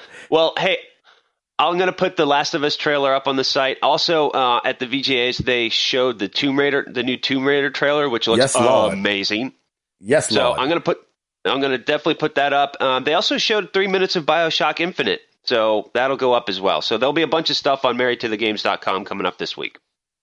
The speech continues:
Speaker 1: Also, The Phantom Pain.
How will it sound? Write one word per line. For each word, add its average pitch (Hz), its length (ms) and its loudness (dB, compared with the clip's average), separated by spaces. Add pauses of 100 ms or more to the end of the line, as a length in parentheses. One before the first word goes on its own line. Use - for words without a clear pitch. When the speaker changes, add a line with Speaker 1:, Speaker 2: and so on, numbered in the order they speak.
(320)
Speaker 1:
Also, 110 640 2 (800)
The 95 100 -4
Phantom 151 560 0
Pain. 113 640 0